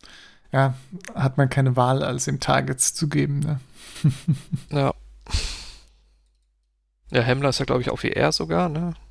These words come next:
Speaker 1: Hm.
Speaker 2: K J Hamler.
Speaker 1: Ich seh ihn hier nur als out gerade im Flea Flicker, aber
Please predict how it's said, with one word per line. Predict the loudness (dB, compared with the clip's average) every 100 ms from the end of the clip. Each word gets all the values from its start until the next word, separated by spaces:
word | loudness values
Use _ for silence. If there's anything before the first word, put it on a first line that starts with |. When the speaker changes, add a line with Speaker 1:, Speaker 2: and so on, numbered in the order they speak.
| -20 _ _ _ _ _ _ _ _ _ _ _ _ _ _ _ _ _ _ _ -2
Speaker 1:
Hm. | 2 2 0
Speaker 2:
K | -4
J | -4 -2 -2
Hamler. | -2 -2 -4 -6 -12 -20 _ _ _ _ _ _ _ _ _ _ _ _ _ _ _ _
Speaker 1:
Ich | _ -4
seh | 0
ihn | 2
hier | 2
nur | 2
als | 0 -2
out | 0 0 -2
gerade | -6 -2 -2 -2 -4 -6 -14 _ _ _
im | -6 -4 -4
Flea | -6 -4 -4
Flicker, | -4 -6 -4 -2
aber | -2 -2 -4 -6